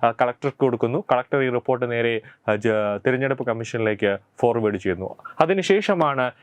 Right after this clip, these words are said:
ഇനി എന്ത് നടപടി എടുക്കും എന്ന രീതിയിലേക്ക് കാര്യങ്ങൾ എത്തുന്നത്. ഇന്നലെയോടുകൂടി തന്നെ തിരഞ്ഞെടുപ്പ് കമ്മീഷൻ പോലീസിനോട് എഫ് ഐ ആർ ഇട്ട് രജിസ്റ്റർ ചെയ്യാൻ, സുധാകരന്റെ പേരിൽ കേസെടുക്കാനായിട്ട് ഒരു നിർദ്ദേശം നൽകിയിട്ടുണ്ട്. അതായത് ജാമ്യമില്ലാ വകുപ്പ് പ്രകാരമാണ് കേസ് വരുന്നത്.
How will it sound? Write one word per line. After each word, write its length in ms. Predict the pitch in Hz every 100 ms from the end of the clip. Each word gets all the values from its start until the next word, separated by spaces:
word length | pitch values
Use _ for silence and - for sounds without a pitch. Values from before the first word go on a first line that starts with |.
| -
ഇനി 140 | 135
എന്ത് 360 | 135 139 170 160
നടപടി 320 | 143 135 135
എടുക്കും 340 | 123 123 139 135
എന്ന 180 | 120 120
രീതിയിലേക്ക് 500 | 117 120 117 113 113
കാര്യങ്ങൾ 260 | 110 110 107
എത്തുന്നത്. 400 | 101 92 87 - - -
ഇന്നലെയോടുകൂടി 600 | 165 196 202 196 190 180 170
തന്നെ 200 | 156 156
തിരഞ്ഞെടുപ്പ് 420 | 147 139 151 151
കമ്മീഷൻ 440 | 147 143 147 139 135
പോലീസിനോട് 640 | 131 135 143 135 127 131 - -
എഫ് 200 | 120 -
ഐ 40 |
ആർ 140 | 151 139
ഇട്ട് 140 | -
രജിസ്റ്റർ 380 | 127 123 - 135
ചെയ്യാൻ, 240 | 135 110
സുധാകരന്റെ 460 | 104 123 127 127 127
പേരിൽ 260 | 127 123 120
കേസെടുക്കാനായിട്ട് 760 | 135 143 139 120 117 113 110 110 - -
ഒരു 320 | 117 117 117 -
നിർദ്ദേശം 440 | 113 117 127 139 120
നൽകിയിട്ടുണ്ട്. 360 | 104 98 95
അതായത് 320 | 101 113 151 - - 127
ജാമ്യമില്ലാ 500 | 151 175 202 185 175
വകുപ്പ് 280 | 147 143 139
പ്രകാരമാണ് 680 | 123 131 120 117 113 104 101 _ -
കേസ് 240 | 127 127
വരുന്നത്. 400 | 107 92 90 104